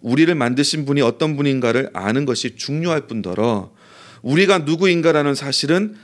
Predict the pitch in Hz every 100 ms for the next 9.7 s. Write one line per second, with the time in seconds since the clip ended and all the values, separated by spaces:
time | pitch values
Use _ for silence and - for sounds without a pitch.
0 | _ - - 220 202 175 120 110 156 151
1 | 135 123 113 120 110 107 101 92 107 117
2 | 117 107 101 - 120 123 110 - - -
3 | - 107 135 131 113 110 101 98 98 95
4 | 92 - 107 104 110 - _ _ _ 113
5 | 110 - _ _ _ _ _ _ _ _
6 | - 139 160 139 143 147 139 117 107 131
7 | 117 110 101 110 98 110 131 127 123 113
8 | - - - _ - 113 139 131 175 165
9 | 160 127 98 - 98 92